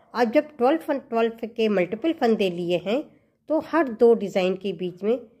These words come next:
सिर्फ हमारा एक फंदे का ही गैप आया है। तो आइए इस डिज़ाइन को बनाना सीखते हैं।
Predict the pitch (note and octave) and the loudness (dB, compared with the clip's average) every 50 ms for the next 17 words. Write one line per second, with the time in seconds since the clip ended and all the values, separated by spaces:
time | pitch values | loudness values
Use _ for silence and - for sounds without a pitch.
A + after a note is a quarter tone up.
0 | _ _ _ _ _ - - - E4+ D#4+ - - B3 G3+ F3+ E3 E3 E3+ F3 F#3 | _ _ _ _ _ -6 0 0 0 0 0 -4 -4 -2 0 0 0 -2 -2 -4
1 | - - G#3+ C4+ E4 D#4+ - - A3 F#3+ F3 E3 E3+ D#3+ D#3+ E3 D3+ D3+ F#3+ B3+ | -6 -4 -2 0 0 0 -2 -2 -2 0 0 0 0 -2 -2 -4 -4 -4 -4 -4
2 | D#4 - - _ _ - A3+ F#3+ A3+ G#3 F#3 - - D3+ C#3 C#3 C3+ C3 C#3 C3+ | -6 -6 -12 _ _ -8 -2 0 2 2 2 0 -4 -6 -6 -6 -6 -8 -8 -10
3 | B2+ C3 - _ _ _ _ _ _ _ _ _ - F#3+ F3+ - F3+ F3+ F3 F#3 | -12 -12 -14 _ _ _ _ _ _ _ _ _ -8 -8 -6 -4 -2 -2 0 0
4 | B3+ E4+ - - - _ _ _ - A3 G#3+ - G3+ E3+ - F3+ E3 E3+ E3+ - | -2 -4 -4 -6 -18 _ _ _ -4 -4 -2 -2 -4 -2 0 0 0 0 0 0
5 | D4 E4 C#4 C4 C#4+ C#4 B3+ G3+ E3 D3+ C#3 C#3+ - D#3+ C#3 - _ - D3+ C#3 | -2 0 2 2 2 4 4 2 2 0 -2 -4 -8 -12 -12 -12 _ -12 -12 -10
6 | C3+ C#3 C#3 C3+ | -10 -10 -12 -12